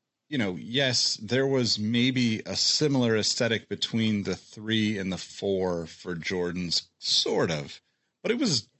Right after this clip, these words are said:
still a drastically different looking shoe, you know, at the end of the day. And then as you progress through the Jordan line, I mean, what made it exciting is it,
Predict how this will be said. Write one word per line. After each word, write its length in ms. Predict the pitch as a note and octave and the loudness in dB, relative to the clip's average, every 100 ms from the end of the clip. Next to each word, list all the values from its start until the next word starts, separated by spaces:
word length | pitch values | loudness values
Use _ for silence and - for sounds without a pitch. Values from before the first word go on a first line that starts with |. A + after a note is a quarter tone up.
| _ | _
still 320 | - - F3 A#2 | -4 0 2 2
a 40 | |
drastically 600 | E2+ A2 A#2 - A2+ G#2 | 2 0 2 0 0 -2
different 400 | E2+ G2 G#2+ B1+ | 0 -2 -2 -4
looking 260 | F2+ E2+ E2 | -6 -4 -2
shoe, 540 | - B2+ G2 E2+ D#2 - _ _ _ _ | 0 2 2 0 -4 -10 _ _ _ _
you 80 | G#2+ | 0
know, 240 | F2+ D#2+ F2+ - _ | 2 0 -4 -16 _
at 80 | G2 | -2
the 100 | G2 | 0
end 80 | F2 | 0
of 60 | |
the 60 | D#2+ | 0
day. 260 | F#2+ D#2 - - _ | 0 -2 -6 -18 _
And 160 | B2 C3 | 0 2
then 140 | B2+ | 4
as 120 | A#2 | 2
you 80 | A2+ | 0
progress 460 | G#2+ G2+ B2 A#2+ - | -2 -2 0 0 2
through 140 | E3 | 2
the 100 | D3 | 2
Jordan 320 | F#2+ G2 F2+ | 2 0 2
line, 260 | F#2+ F2+ F2 - _ _ _ _ _ _ - | 0 0 -2 -8 _ _ _ _ _ _ -2
I 40 | |
mean, 260 | C3+ B2+ A#2+ - | 2 2 -2 -2
what 220 | B2 - | -2 2
made 240 | A2 D#3+ | 2 4
it 120 | D3 | 2
exciting 420 | G#2 - E3 B2+ F#2+ | 2 0 2 2 2
is 180 | E2+ G2 | 0 -2
it, 160 | F2+ | -4